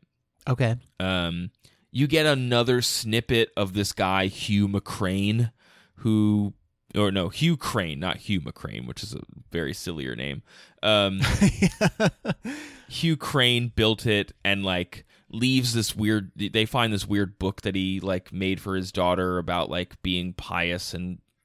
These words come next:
Speaker 2: like, being a good girl. It's kinda gross. And that's, like, the,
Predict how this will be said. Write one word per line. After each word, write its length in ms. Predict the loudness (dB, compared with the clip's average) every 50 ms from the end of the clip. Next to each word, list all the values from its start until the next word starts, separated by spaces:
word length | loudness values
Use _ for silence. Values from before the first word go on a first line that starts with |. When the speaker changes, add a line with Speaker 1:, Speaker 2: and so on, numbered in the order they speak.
| _ _ -14
Speaker 2:
like, 300 | -12 -10 -10 -10 -10 -6
being 260 | -4 -4 -2 -2 -2
a 80 | -4 -6
good 380 | -6 _ -6 -6 -6 -6 -8
girl. 440 | -10 -8 -6 -4 -4 -2 -2 -2 -4
It's 200 | -4 -6 -10 -16
kinda 240 | -14 -10 -10 -10 -10
gross. 500 | -10 -8 -4 -4 -2 -2 -4 -6 -8 -12 _ -20 -20 -20 _ _ -10
And 120 | -4 0 0
that's, 200 | 0 2 2 0
like, 240 | -2 -2 -2 _
the, 240 | 4 4 4 4 2